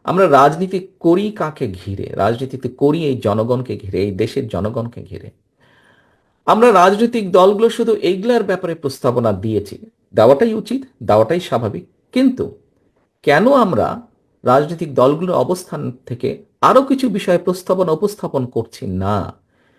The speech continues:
আমি তো মনে করি একজন রাজনৈতিক কর্মী হিসাবে যে সমান গুরুত্বপূর্ণ ক্ষেত্র বিশেষে আমরা যেগুলো নিয়ে আলোচনা করি, তার থেকে দুই একটি আমি কয়েক, দুই চারটি আমি আপনাদের সামনে উল্লেখ করতে চাই। ক্ষেত্র বিশেষে সেগুলো আরো গুরুত্বপূর্ণ।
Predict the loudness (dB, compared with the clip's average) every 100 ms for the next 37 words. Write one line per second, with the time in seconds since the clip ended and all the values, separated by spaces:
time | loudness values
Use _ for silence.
0 | _ _ _ -2 0 0 0 0 0 0
1 | 0 -2 0 2 0 -6 -10 -4 -4 -2
2 | -4 -2 -2 -2 0 -2 -4 _ _ _
3 | _ -6 2 4 4 2 4 2 2 -2
4 | -2 -4 -4 -6 -4 -6 -4 -6 -2 -2
5 | 0 0 0 -2 -2 -2 0 -2 -2 -4
6 | -6 -2 -4 -4 -12 -4 -4 -4 _ _
7 | -16 -16 _ -2 0 0 -2 -4 -4 -2
8 | 0 0 -4 -6 -6 -6 -6 -4 -4 -6
9 | -8 -8 -4 -2 0 0 -2 -4 -8 -2
10 | -2 -2 -6 _ _ _ _ _ _ _
11 | 0 0 2 2 2 -2 -2 -4 -4 -2
12 | 0 0 -2 -6 -6 -10 -10